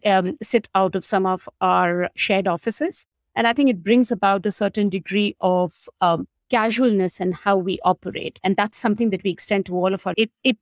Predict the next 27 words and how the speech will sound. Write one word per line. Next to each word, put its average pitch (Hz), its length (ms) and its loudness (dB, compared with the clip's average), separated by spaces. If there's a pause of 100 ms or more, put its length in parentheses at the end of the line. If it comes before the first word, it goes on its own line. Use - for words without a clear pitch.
and 214 220 2
one 220 320 0
big 208 160 -2
thing 190 240 0
which 180 180 -4
I, 170 140 -2 (100)
which 175 160 -8
I 190 60 0
absolutely 208 420 -2
shouldn't 180 400 -2
miss 175 240 -4
is 175 420 -4
we 214 180 0
launched 240 340 4
something 196 380 0
called 185 480 -2 (120)
Live 190 200 -2
Care 175 240 -2 (140)
during 202 600 2 (260)
the 180 100 -4
covid 202 360 -2
months. - 400 -6 (400)
And 208 480 2
this 233 260 -2
essentially 277 480 0
came 196 280 2
about 175 520 0